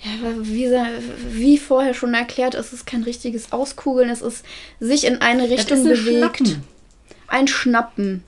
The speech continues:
Speaker 2: Ja.
Speaker 1: Si-, sich einmal kurz in eine falsche Richtung bewegen und wieder zurück, so ungefähr.
Speaker 2: Genau.
Speaker 1: Manchmal bleibt's auch in der falschen Ecke, aber es kugelt nie komplett aus.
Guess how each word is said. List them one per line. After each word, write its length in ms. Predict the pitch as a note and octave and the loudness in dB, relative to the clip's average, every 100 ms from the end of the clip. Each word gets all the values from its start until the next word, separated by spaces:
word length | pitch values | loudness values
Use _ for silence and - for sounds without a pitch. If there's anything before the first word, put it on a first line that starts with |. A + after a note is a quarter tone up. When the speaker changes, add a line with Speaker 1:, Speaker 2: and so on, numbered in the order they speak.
| _ - | _ -10
Speaker 2:
Ja. 100 | A3+ - - - | -10 -10 -20 -20
Speaker 1:
Si-, 240 | - C4+ C#4+ A3+ B3 | -2 0 0 0 0
sich 260 | C4+ - | 0 0
einmal 360 | - C#4+ D#4 D4 | 2 4 4 4
kurz 360 | D4 C#4+ C#4+ - | 0 0 0 0
in 160 | B3+ | -2
eine 200 | - B3 | 0 -2
falsche 400 | B3 C4 B3+ B3+ | -2 -2 0 0
Richtung 320 | B3 B3+ C4+ | -2 -2 0
bewegen 400 | B3 A3+ B3 B3+ | 0 2 2 0
und 140 | A#3+ A#3 | -2 -2
wieder 220 | A#3+ A3+ | 0 -2
zurück, 340 | - A3 A#3+ A#3+ | -2 0 0 0
so 140 | A#3 | -4
ungefähr. 580 | A3+ A3 A3 A3+ A3 A3 - - | -2 -2 -4 -2 -2 -4 -8 -16
Speaker 2:
Genau. 140 | - F#3 | -6 2
Speaker 1:
Manchmal 320 | A#3 A#3+ A#3+ | 2 4 2
bleibt's 300 | A#3 A#3+ - | 4 2 2
auch 120 | B3+ | 2
in 100 | B3 | 2
der 100 | B3 | 0
falschen 380 | A#3+ B3 A#3+ - | 0 0 0 -2
Ecke, 240 | - A#3 A3+ | -4 -2 -2
aber 160 | A3 | -2
es 100 | A3 - | -4 -4
kugelt 380 | - A#3+ A3+ | -2 0 2
nie 200 | A#3 A#3+ A#3+ | 6 6 4
komplett 480 | A#3 G#3+ G#3+ G#3 | -2 -2 -4 0
aus. 400 | G3 G#3 G3 - | 2 4 2 -4